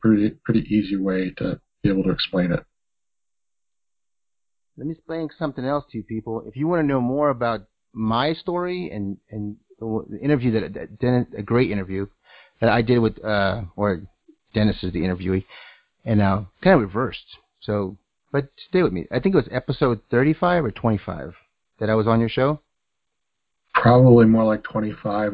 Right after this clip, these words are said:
Speaker 1: I,
Speaker 2: Yeah,
Speaker 1: um,
Speaker 2: probably
Speaker 1: I, I don't,
Speaker 2: twenty-five.
Speaker 1: I don't have them all memorized, <laughs> so I don't remember which one it was. It was a good episode, but that has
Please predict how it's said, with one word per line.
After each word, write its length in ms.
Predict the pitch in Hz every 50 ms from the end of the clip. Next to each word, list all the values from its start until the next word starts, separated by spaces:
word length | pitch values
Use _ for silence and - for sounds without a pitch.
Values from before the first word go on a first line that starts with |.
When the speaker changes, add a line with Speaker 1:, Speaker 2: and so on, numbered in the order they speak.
| - - -
Speaker 1:
I, 240 | 101 101 107 110 113
Speaker 2:
Yeah, 400 | 113 110 107 107 - - - -
Speaker 1:
um, 260 | 107 - - 104 -
Speaker 2:
probably 360 | - - 139 - - - 117 113
Speaker 1:
I, 80 | 113
I 40 | 120
don't, 220 | 117 127 117 -
Speaker 2:
twenty-five. 0 | -
Speaker 1:
I 120 | 117 113 120
don't 200 | 127 127 120 110
have 220 | 120 120 117 113
them 140 | 117 113 110
all 180 | 107 107 110
memorized, 520 | 107 110 107 107 123 - 131 120 110 113 - -
<laughs> 60 | -
so 160 | - - - -
I 80 | 151 - -
don't 200 | 113 110 - - -
remember 480 | 117 107 104 107 107 107 110 117 113 110
which 340 | 107 107 113 - - - - -
one 220 | - 120 113 110 110
it 100 | 113 -
was. 260 | 107 104 110 107 117
It 160 | 127 - -
was 240 | 113 117 117 117 117
a 40 | 117
good 200 | 110 117 113 110
episode, 480 | 107 107 - - - - 117 113 107
but 160 | 113 117 107 -
that 200 | 107 101 101 - - - - - - - - - - - _ _ _
has 160 | - 110 101